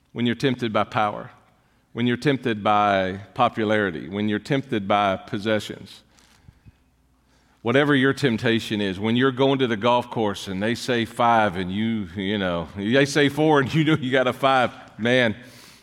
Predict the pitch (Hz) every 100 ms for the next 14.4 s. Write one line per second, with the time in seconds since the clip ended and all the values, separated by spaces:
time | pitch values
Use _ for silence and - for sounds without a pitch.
0 | _ _ _ _ 135 127 135 135 135 135
1 | 143 143 143 143 120 - - _ _ _
2 | _ _ _ _ - 139 135 131 127 135
3 | - 131 - 127 - - _ _ _ _
4 | _ _ _ - - 151 123 120 123 123
5 | 117 117 113 117 117 117 113 113 - 113
6 | 117 101 - 123 107 107 - 110 - 107
7 | 101 101 98 98 95 90 92 107 _ _
8 | _ _ _ _ 131 127 117 110 113 113
9 | 110 104 110 110 107 - _ _ _ _
10 | _ _ _ _ _ - 147 147 139 139
11 | - 147 143 143 - 156 147 - 135 120
12 | 127 135 135 131 131 131 127 127 127 120
13 | 110 113 120 127 135 139 - 135 135 135
14 | 127 117 107